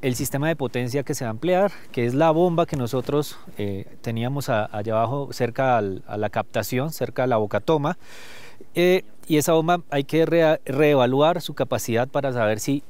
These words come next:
puede llegar hasta esta altura y con el recorrido y dependiendo del diámetro de la tubería con el que se trabaje para abastecimiento. Pero lo que sí podemos asegurar en este caso son las presiones y obviamente un tanque de almacenamiento lo que nos va a dar es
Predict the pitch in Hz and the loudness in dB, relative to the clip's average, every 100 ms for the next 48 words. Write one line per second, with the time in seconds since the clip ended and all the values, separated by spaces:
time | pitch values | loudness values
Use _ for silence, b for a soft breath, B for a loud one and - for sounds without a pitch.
0 | - 135 131 131 120 123 139 - 127 123 | -2 0 2 4 2 2 0 0 -2 -2
1 | 131 139 - 123 127 113 104 107 104 110 | 0 0 -2 -4 -2 -2 -4 -4 -4 0
2 | 131 139 127 - 107 110 139 127 123 127 | 0 2 0 -2 -6 -2 0 0 -2 -2
3 | 135 120 113 107 107 107 131 135 123 139 | 0 0 0 -2 -2 -4 -4 -4 -6 -2
4 | 127 127 143 139 139 139 156 180 165 143 | 0 0 -2 0 0 0 -2 -2 -2 -2
5 | 170 B B B B B 175 190 196 - | -6 B B B B B 4 6 4 2
6 | 131 165 180 170 175 180 156 131 127 151 | 0 2 2 0 0 0 0 0 0 -2
7 | 151 165 147 165 185 - 139 139 151 - | -2 -2 0 2 0 -2 0 2 0 0
8 | 123 110 170 185 196 - - 131 139 151 | -2 0 0 0 -2 -4 -2 0 2 0
9 | 151 143 160 - 147 147 156 147 160 151 | -2 -4 -4 -4 -6 0 0 2 0 0
10 | 135 123 117 127 127 147 139 117 110 113 | -2 -2 -2 -2 0 -2 0 -4 -4 0
11 | 117 127 139 139 | 2 2 0 -4